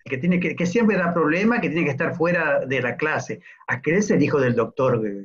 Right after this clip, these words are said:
González, aquel es el hijo del ingeniero", ¿no? Hacer distinciones, separar, o sea, todas esas cosas que son contra la paz,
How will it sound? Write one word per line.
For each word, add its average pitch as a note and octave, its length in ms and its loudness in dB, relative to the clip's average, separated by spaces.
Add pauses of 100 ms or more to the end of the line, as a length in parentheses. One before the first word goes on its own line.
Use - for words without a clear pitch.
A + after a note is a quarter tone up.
(540)
González, A3 880 0 (380)
aquel - 260 2
es - 160 2
el C3 80 0
hijo C3 200 2
del A2 100 -4
ingeniero", C3 920 0 (300)
¿no? A3 300 -8 (240)
Hacer G3+ 300 0
distinciones, C#3+ 1200 0 (240)
separar, C3+ 580 -4
o - 180 -16
sea, - 140 -4 (280)
todas D4+ 320 2
esas F3 220 4
cosas A#3+ 220 4
que D#3+ 80 2
son C#3 320 0
contra A3 580 4
la B2+ 240 0
paz, - 560 -4